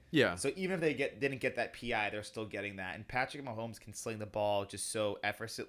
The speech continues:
Speaker 2: effortlessly and easily that I just, it kinda felt like it was gonna go to overtime at least.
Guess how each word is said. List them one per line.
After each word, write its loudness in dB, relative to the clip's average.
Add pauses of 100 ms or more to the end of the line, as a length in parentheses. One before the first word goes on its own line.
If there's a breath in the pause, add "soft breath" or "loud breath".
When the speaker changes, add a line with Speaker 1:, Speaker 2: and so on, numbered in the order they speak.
(160)
Speaker 2:
effortlessly 0
and -4
easily -2 (360 soft breath)
that 4
I 6
just, -4
it -8
kinda -2
felt -4
like -4
it -12
was -10
gonna -12
go -12
to -8
overtime -12
at -18
least. -16